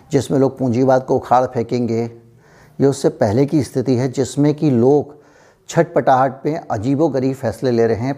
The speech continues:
पूंजीवाद ने लोगों को इतना विवश कर दिया है, इतना ज़्यादा शोषण है। मैंने आपको बताया था कि किस तरह से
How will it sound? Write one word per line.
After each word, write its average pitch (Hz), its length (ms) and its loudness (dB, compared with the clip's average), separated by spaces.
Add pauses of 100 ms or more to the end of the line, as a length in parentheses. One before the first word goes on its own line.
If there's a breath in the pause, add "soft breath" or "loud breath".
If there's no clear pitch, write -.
पूंजीवाद 139 500 2
ने 135 100 0
लोगों 123 260 -2
को 147 120 -2
इतना 156 240 -2
विवश 127 360 2
कर 131 180 -2
दिया 123 220 0
है, 123 300 -2 (400 loud breath)
इतना 170 300 2
ज़्यादा 135 360 2
शोषण 143 460 -4
है। 147 100 -2
मैंने 139 220 -2
आपको 135 260 -2
बताया 120 300 2
था 147 140 -4
कि 147 120 -4
किस 190 300 0
तरह 131 220 2
से 127 200 -4